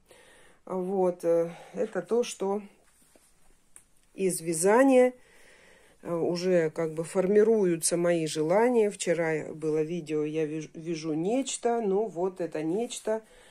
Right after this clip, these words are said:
э, превращается в полноценный джемпер или свитер.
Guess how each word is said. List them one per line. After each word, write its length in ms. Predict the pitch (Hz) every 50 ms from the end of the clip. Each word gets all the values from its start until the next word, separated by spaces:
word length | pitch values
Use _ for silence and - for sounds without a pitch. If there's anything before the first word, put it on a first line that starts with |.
| - - - -
э, 200 | - 170 165 160 160
превращается 1400 | - 180 175 170 170 175 165 160 - - 190 190 202 208 202 202 - - 185 180 175 170 170 165 165 160 156 151 151
в 60 | - - -
полноценный 720 | 165 165 160 160 156 151 151 - - 185 180 180 170 156 151
джемпер 580 | 147 143 160 185 202 233 220 - 226 226 214 190 190 -
или 440 | - 160 170 175 180 175 175 175 180 - _ _ _ _ _ _ _ 170 160 160 _ _ _ _ _ _ _ _ _ _ _ _ _ _ _ _
свитер. 600 | - - - 185 175 180 165 147 - 151 147 143